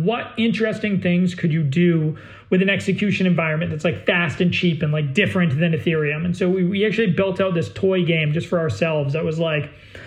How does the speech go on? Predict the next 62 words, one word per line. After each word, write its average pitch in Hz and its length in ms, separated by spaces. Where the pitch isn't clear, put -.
you 196 80
know, 175 100
the 175 120
gameplay 226 540
would 208 120
happen 180 440
on, 156 220
on 156 160
B 170 120
S 139 180
C, 262 260
and 175 200
everything 226 420
on 190 100
there 185 120
would 165 80
basically 175 380
be 165 120
throwaway. 160 800
And 262 180
eventually 208 640
you 180 140
could 180 260
earn 196 300
this 175 300
status, 175 600
right? 180 160
You 185 80
could, 185 160
like, 156 160
win 220 260
the 214 80
game 170 300
or 185 60
do 196 180
something, 170 540
and 180 140
you 185 80
would 165 200
get 196 160
a 175 40
mint, 180 420
an 175 140
N 208 160
F 226 200
T 208 140
minted 180 420
on 185 220
Ethereum 170 520
that 156 100
would 156 100
be, 165 140
that 165 140
would 160 120
be 160 80
permanent, 139 500
and 151 100
that 165 100
would 165 80
be, 175 80
like, 151 220
the, 151 100